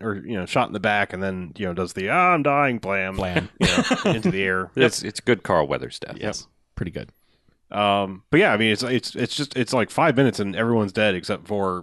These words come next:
Speaker 1: Roy now.
Speaker 2: Yeah.
Speaker 1: And yeah, they just kinda do this, like, meet in the hallway, guns trained on each other. And he's like, "So, are they all dead?" And he's like, "Yeah, I've heard 'em. So it's just us?" "Yep." And he's like, "You gonna kill me?" He's like, "I really don't want to,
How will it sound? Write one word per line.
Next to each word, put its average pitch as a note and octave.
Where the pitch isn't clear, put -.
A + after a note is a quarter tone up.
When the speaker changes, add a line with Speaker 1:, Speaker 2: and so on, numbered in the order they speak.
Speaker 1:
Roy F2+
now. F2+
Speaker 2:
Yeah. E2
Speaker 1:
And G2
yeah, A2
they G2+
just A2
kinda A2+
do G#2+
this, G2+
like, F#2+
meet G#2
in G2+
the G2+
hallway, G2+
guns G#2
trained G#2+
on G2
each F2+
other. F#2
And F#2
he's E2+
like, F#2
"So, A2+
are A#2
they G2
all A2
dead?" G#2+
And A#2
he's G2
like, F2+
"Yeah, F2
I've G2
heard G2+
'em. F2+
So G#2
it's F#2+
just A2
us?" A#2+
"Yep." D#2+
And F2+
he's F2
like, F2+
"You F#2
gonna G2
kill A#2+
me?" C3
He's G2
like, F#2
"I F2+
really G2
don't B2
want E3
to, C#3